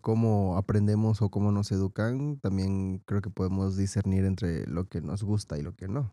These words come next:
Entonces lo estamos disfrutando, pero no la estamos expresando, ¿no? Luego no, o no nos enseñan a, a decir,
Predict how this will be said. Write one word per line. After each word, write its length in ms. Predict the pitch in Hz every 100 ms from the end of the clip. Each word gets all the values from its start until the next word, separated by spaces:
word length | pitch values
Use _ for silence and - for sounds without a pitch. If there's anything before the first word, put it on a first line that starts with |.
| -
Entonces 340 | - 107 104
lo 60 | 98
estamos 380 | - 101 104 101
disfrutando, 580 | 98 107 104 101 98 101
pero 240 | 104 98
no 180 | 95 98
la 80 | 98
estamos 460 | - 95 95 95 _ - - - - _ -
expresando, 1300 | 127 110 - - 120 98 - 117 120 98 95 101 107 _ _ _ -
¿no? 320 | 98 92 139 - _ -
Luego 200 | 104 101
no, 300 | 101 101 110 - - - - -
o 80 | 110
no 140 | 107
nos 180 | 107 107
enseñan 520 | 110 101 98 101 98 92
a, 120 | -
a 120 | 92
decir, 380 | 92 98 107 -